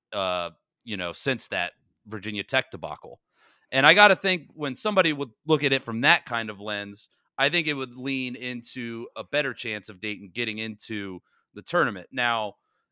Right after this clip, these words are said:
you know, that's all hearsay. We don't know how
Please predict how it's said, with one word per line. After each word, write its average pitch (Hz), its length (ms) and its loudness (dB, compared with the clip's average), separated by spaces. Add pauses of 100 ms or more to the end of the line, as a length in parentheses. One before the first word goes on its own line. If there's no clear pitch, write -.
(180)
you 135 100 -6
know, 92 240 -6
that's 143 240 0
all 123 300 2 (240)
hearsay. 131 580 0
We 110 140 -4
don't 104 260 -8
know 104 360 -2
how 101 340 -2